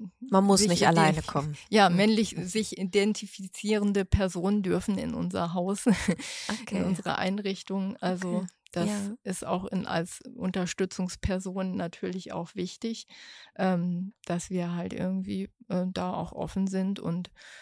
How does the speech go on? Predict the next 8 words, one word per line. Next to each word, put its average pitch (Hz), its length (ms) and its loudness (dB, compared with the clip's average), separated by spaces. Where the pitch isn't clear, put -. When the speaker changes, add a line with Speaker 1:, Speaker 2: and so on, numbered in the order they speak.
Speaker 2:
ähm, 175 440 0
ja, 170 360 0
die 180 120 -4
Vertrauenspersonen 185 1120 -2
auch - 240 -4
willkommen 190 520 -4
sind. 180 400 -8
Speaker 1:
Mhm. 190 500 -6